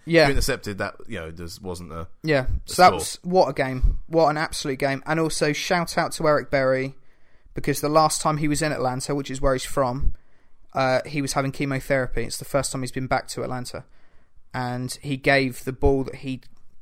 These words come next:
Speaker 1: caught the touch, uh, interception with and scored the touchdown to his parents who were in the stands.
Speaker 2: Nice.
Speaker 1: Who looked after him. So that was very nice to see from Eric Berry.
Speaker 2: Also, you got to shout out that defense, 'cause that happened at least five minutes before the end of the game. So that still means for
Speaker 1: Four
Speaker 2: another f-
Speaker 1: minutes, thirty-two seconds, the touchdown was scored, yeah.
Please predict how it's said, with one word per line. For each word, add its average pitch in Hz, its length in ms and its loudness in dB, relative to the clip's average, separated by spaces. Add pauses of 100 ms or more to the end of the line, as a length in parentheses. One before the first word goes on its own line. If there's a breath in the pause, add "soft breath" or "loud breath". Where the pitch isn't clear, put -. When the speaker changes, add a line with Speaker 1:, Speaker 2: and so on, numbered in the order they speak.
Speaker 1:
caught - 180 -2
the - 60 -8
touch, - 300 -4
uh, 135 180 2
interception - 640 -4
with 123 260 -6
and 127 100 -6
scored 131 220 -4
the 131 40 -8
touchdown 123 560 -6
to - 120 -8
his 131 100 -4
parents 127 400 -4
who 135 80 -6
were 123 60 -4
in 120 80 -6
the 120 40 -8
stands. 120 460 -8
Speaker 2:
Nice. 90 460 -2
Speaker 1:
Who - 80 -2
looked 123 180 -4
after 120 240 -4
him. 113 80 -8
So - 140 -2
that 127 100 0
was 131 240 -6
very 139 360 4
nice 131 260 -2
to - 80 -6
see 123 180 -4
from 127 160 -8
Eric 120 220 -6
Berry. 117 200 -4 (120)
Speaker 2:
Also, 151 260 4
you 123 80 6
got 127 60 2
to 120 60 0
shout 117 180 0
out - 40 -2
that 113 140 -2
defense, 104 380 -4
'cause 107 140 -8
that 147 120 -2
happened 131 320 0
at 90 80 -10
least 127 240 -4
five 113 220 2
minutes 117 180 -4
before 110 240 -4
the 107 60 0
end 107 100 -2
of 98 60 -4
the 95 80 -4
game. 90 340 -4
So - 140 -2
that - 80 -2
still 180 220 6
means 190 160 10
for 190 40 10
Speaker 1:
Four 185 260 8
Speaker 2:
another 185 260 8
f- 180 40 2
Speaker 1:
minutes, 185 400 2
thirty-two 170 340 2
seconds, 139 400 -2
the 131 60 -10
touchdown - 360 -6
was 131 80 -6
scored, - 280 4
yeah. 113 120 -2